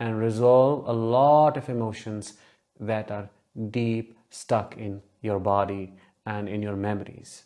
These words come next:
Stay until the end. Hi, I am Danish, a narcissistic abuse recovery professional. Today's episode is all about exploring how outings with a narcissist are not less than a ride to hell. If that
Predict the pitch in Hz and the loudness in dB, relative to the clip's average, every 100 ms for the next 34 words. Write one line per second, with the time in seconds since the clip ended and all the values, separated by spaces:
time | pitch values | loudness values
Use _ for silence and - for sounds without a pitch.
0 | - - 127 117 110 107 110 87 - - | -16 0 2 2 -2 -4 -4 -6 -12 -20
1 | - - 170 170 175 156 156 151 143 143 | -10 8 12 12 10 8 8 8 8 8
2 | 143 139 131 139 151 147 175 170 - 170 | 4 0 0 4 4 2 0 0 0 0
3 | 156 139 139 135 123 123 127 117 117 110 | 2 4 6 4 4 4 2 2 -2 0
4 | 131 127 - 135 123 135 131 123 117 120 | 2 2 2 -4 0 2 2 4 2 0
5 | 117 123 117 117 117 117 113 107 - 123 | -2 0 2 0 0 0 0 -2 -4 -2
6 | 135 127 127 127 117 - 127 117 113 113 | 0 0 0 -2 -10 -8 0 2 2 -2
7 | 113 127 120 135 147 147 139 127 - 120 | -4 -4 0 0 0 0 -2 -2 -4 -2
8 | 113 113 113 117 - 107 107 - 107 104 | -2 -2 -4 -8 -6 -8 -8 -6 -2 0
9 | 104 104 - _ 135 127 135 147 143 131 | 0 -2 -12 _ 0 2 6 6 6 0
10 | 113 113 113 - - 120 113 113 - 107 | 0 -2 -6 -14 -2 2 2 0 -4 4
11 | 120 113 113 107 - - 113 104 - 131 | 6 8 4 0 -10 -4 -4 -4 -2 2
12 | 110 - - _ 127 120 135 147 - - | 2 0 -12 _ 2 10 12 10 8 -12